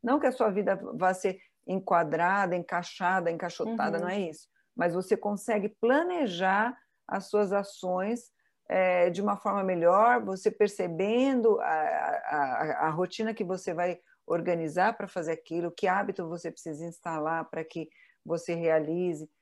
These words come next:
Speaker 1: Então, sem dúvida, isso ajuda muito a, a, a tornar a sua vida mais leve, porque você
Speaker 2: Sim.
Speaker 1: vai, vai, é,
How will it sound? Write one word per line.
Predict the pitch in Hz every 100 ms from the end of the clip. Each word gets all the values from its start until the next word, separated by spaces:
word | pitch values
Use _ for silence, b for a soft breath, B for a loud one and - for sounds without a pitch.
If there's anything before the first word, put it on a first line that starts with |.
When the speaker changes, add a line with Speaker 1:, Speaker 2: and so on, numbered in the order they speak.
| _ -
Speaker 1:
Então, | 165 165 180
sem | 170 208 214
dúvida, | 190 190 196 214 - _ _ -
isso | 180 185 190
ajuda | 180 180 180
muito | 180 175 180 202 - 202 - _ _ - -
a, | - 175 170 165 - 160
a, | 160 160 156 156 147 151 151 -
a |
tornar | 165 180 175
a | 175
sua | - 170
vida | 180 175
mais | 180 247 208
leve, | 170 175 226 226 269
porque | 202 - 175
você | 156 214 214
Speaker 2:
Sim. | 160
Speaker 1:
vai, | 160 160 151 - _ _ _ -
vai, | - 143 160 160 156 156 -
é, | 156 147 147 143